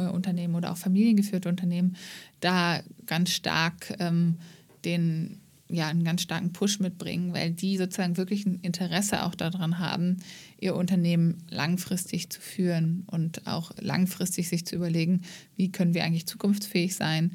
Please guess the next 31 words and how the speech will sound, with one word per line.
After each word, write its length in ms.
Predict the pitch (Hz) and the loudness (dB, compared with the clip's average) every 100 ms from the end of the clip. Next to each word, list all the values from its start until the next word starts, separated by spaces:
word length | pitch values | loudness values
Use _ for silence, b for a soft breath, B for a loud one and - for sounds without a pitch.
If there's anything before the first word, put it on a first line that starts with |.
| B B | B B
wie 140 | - 180 | 2 4
wollen 140 | 170 175 | 4 0
wir 40 | |
uns 100 | 165 | -2
eigentlich 320 | - 156 165 | -2 -2 -2
aufstellen. 640 | - 170 196 - 185 175 180 B B B | -2 0 -2 0 0 2 0 B B B
Wir 80 | 180 | 6
sind 280 | 190 214 214 | 8 8 6
mittlerweile 720 | 196 202 160 160 202 226 214 185 | 4 4 6 6 8 6 6 4
in 200 | 113 185 | 2 0
einer 240 | - 175 | 2 2
Gesellschaft, 480 | 175 170 170 185 190 | 2 2 2 2 0
wo 60 | 196 | 0
es 80 | 190 | 0
sozusagen 320 | 180 180 180 | 0 0 2
den 340 | 170 170 170 - - _ _ | 4 2 0 -8 -20 _ _
meisten 1040 | 175 156 175 208 - 202 190 180 202 196 | 0 4 4 4 4 4 4 4 0 -4
ziemlich 320 | 202 185 185 - | 0 2 2 2
gut 260 | 226 233 | 2 2
geht, 280 | - 107 - | -2 -2 0
so, 220 | 180 190 202 B B - | 0 0 0 B B 0
und 260 | 196 185 | 2 4
die 200 | 190 190 | 2 2
meisten 640 | 196 170 185 202 202 196 | 2 4 4 4 4 6
nicht 200 | 196 214 | 6 6
mehr 140 | 214 208 | 4 4
nur 160 | 196 | 6
danach 460 | 190 180 170 180 - - | 4 4 4 0 -2 -4
irgendwie 400 | 185 185 190 185 | 0 2 4 2
streben 580 | - 208 180 185 185 180 | 0 0 2 4 6 6
müssen, 540 | 180 185 196 190 185 | 6 4 4 2 0